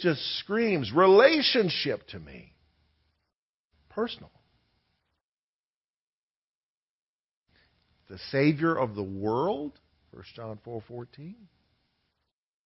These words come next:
And then look at some of his I am statements. He made many.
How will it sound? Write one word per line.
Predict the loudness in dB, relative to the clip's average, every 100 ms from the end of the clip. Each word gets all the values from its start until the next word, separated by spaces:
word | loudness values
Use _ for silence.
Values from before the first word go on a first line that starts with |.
| _ _ _ _ _ _ _ _ _ _ -8
And | -2
then | 2
look | 4 4
at | 0 -2
some | -2
of | 0
his | 2 0 0
I | 4 4
am | 6 4 0
statements. | 0 0 0 -4 -14
He | -12
made | -6 -6 -4
many. | -4 -4 -6